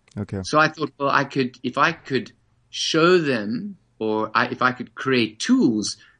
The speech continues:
Speaker 2: that could help, you know, your, your regular patient
Speaker 1: Mm-hmm.
Speaker 2: see what's going on inside their bodies and, and, and begin to imagine and play a role in their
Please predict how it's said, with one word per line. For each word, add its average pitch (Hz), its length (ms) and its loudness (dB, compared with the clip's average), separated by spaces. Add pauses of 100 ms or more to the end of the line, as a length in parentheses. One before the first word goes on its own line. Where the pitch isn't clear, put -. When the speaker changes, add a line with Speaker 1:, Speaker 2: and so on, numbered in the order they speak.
Speaker 2:
that 123 180 0
could 113 160 -2
help, 175 520 0 (500)
you 123 100 4
know, 113 120 4
your, 110 340 2
your 113 240 2
regular 131 500 6
patient 143 880 -2 (640)
Speaker 1:
Mm-hmm. 113 100 -4
Speaker 2:
see 240 300 8
what's 160 220 4
going 131 300 2
on 123 120 6
inside 120 380 2
their 110 80 2
bodies 120 460 0
and, 107 280 -4
and, 110 160 -4 (120)
and 110 120 2
begin 143 440 4
to 139 160 0
imagine 123 500 4
and 104 140 -2
play 131 260 2
a 120 80 6
role 123 460 6
in 110 180 0
their 113 160 -2